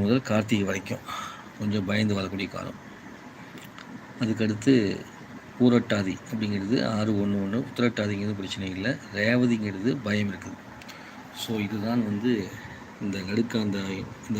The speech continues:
பலன்கள் வந்து இருக்கிறது. ஒரு பக்கம் ஆதாயம் விரயம் பார்த்தோம், இந்த பக்கம் வந்து நட்சத்திர காந்தாயம் பார்த்துருக்கோம்.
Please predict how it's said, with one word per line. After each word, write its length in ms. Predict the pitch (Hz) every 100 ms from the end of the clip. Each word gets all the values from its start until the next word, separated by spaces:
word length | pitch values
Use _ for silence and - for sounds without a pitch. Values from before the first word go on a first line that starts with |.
| 98
பலன்கள் 340 | 101 101 98 92
வந்து 160 | 92 110
இருக்கிறது. 340 | 95 90 110 -
ஒரு 100 | 110 104
பக்கம் 260 | 101 104 101
ஆதாயம் 420 | 107 110 107 107
விரயம் 320 | 104 107 101 95
பார்த்தோம், 260 | 95 123 147
இந்த 120 | 113
பக்கம் 180 | 104 107
வந்து 140 | 101
நட்சத்திர 320 | 101 113 104 101
காந்தாயம் 320 | 98 95 98 90
பார்த்துருக்கோம். 420 | 90 90 95 135